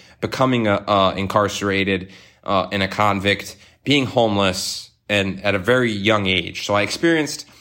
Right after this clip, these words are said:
the courtroom. I experienced, um, death and trauma of my mother on New Year's Day. Shout out to Lisa Marie King. I experienced what it's like to be involved in a drug addiction and have my own drug addiction.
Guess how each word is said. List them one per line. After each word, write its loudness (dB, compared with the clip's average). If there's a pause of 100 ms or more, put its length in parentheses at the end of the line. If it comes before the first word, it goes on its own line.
(160)
the 0
courtroom. 0 (180)
I 4
experienced, -2 (380)
um, 2 (100)
death 0
and -4
trauma 2
of 2
my 2
mother 2
on 2
New 0
Year's -2
Day. 0
Shout 0
out 0
to -10
Lisa -6
Marie -2
King. -2 (340)
I 2
experienced 0
what 2
it's -4
like 0
to -8
be -2
involved 2
in 0
a 0
drug 0
addiction 0
and -2
have 2
my 2
own 2
drug 2
addiction. -2